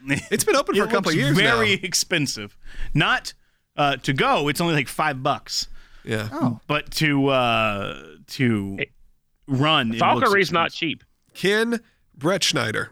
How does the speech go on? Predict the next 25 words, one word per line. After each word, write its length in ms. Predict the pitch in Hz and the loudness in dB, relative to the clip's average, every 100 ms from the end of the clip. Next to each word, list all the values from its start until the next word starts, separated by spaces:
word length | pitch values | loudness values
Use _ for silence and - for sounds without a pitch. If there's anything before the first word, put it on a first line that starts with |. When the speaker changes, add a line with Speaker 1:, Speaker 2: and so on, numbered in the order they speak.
| _ | _
Speaker 1:
is 100 | 120 | -12
the 80 | 131 | -8
guy 180 | 135 123 | -4 -4
who 80 | |
founded 360 | 117 113 104 - | -4 -8 -10 -12
it, 120 | 92 | -16
who 100 | 127 123 | -12 -4
also 280 | 123 127 | -2 -2
created 240 | 139 127 135 | -2 -4 -6
the 80 | 151 | -10
Void. 220 | 98 - _ _ _ _ _ _ _ _ _ _ _ _ _ _ | -12 -12 _ _ _ _ _ _ _ _ _ _ _ _ _ _
There 140 | - | -16
you 40 | 139 | -8
go. 180 | 180 151 _ _ _ _ _ _ _ | -8 -8 _ _ _ _ _ _ _
Are 60 | 135 | 0
you 60 | 151 | 2
gonna 120 | 165 | 2
pick 160 | 175 | 0
up 100 | 170 | -2
any 140 | 165 160 | -2 0
Galaxy's 400 | 160 165 160 165 | 0 0 -2 -2
Edge 120 | 160 | -2
merchandise, 420 | 175 175 180 180 | -2 -4 -4 -6
Will? 140 | 190 185 _ - - | -6 -16 _ -14 -2
Speaker 2:
No. 220 | 147 123 | 0 0